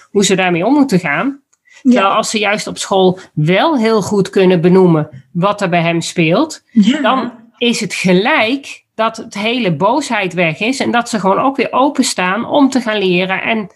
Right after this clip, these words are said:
Speaker 1: terwijl ze eigenlijk, eh, vlak daarvoor nog helemaal v-, vastgelopen waren, omdat ze daar merkten op school dat, ja, dat zij niet,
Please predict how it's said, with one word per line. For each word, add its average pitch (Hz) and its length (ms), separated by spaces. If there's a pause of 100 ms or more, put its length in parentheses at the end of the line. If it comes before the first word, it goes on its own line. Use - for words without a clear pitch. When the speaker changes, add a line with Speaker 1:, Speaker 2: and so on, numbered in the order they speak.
(440)
Speaker 1:
terwijl 214 220
ze - 60
eigenlijk, 247 440
eh, 208 520 (220)
vlak 254 280
daarvoor 220 260
nog 202 80
helemaal 220 200
v-, - 100 (580)
vastgelopen 202 840
waren, 165 380
omdat 226 320
ze 202 280 (180)
daar 185 220
merkten 226 840 (240)
op 196 180
school 180 420
dat, 233 200
ja, 208 160
dat 196 160
zij 214 120
niet, 208 200